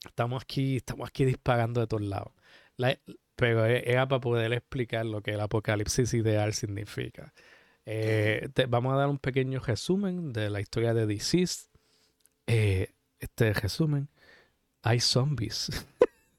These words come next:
Speaker 1: Es una historia de
Speaker 2: Este resumen es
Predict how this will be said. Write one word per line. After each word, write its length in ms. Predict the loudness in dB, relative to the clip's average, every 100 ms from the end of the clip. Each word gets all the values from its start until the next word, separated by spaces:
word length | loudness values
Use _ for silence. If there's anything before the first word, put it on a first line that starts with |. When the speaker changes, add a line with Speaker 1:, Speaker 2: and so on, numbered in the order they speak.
| 0 0 0 _ _ _ _ _ -6 0 0 4
Speaker 1:
Es 140 | 4
una 160 | 4 4
historia 520 | 2 2 2 2 0
de 160 | -2 -2 2
Speaker 2:
Este 360 | 2 _ 2 4
resumen 580 | 6 6 4 4 2 4
es 420 | 4 6 6 4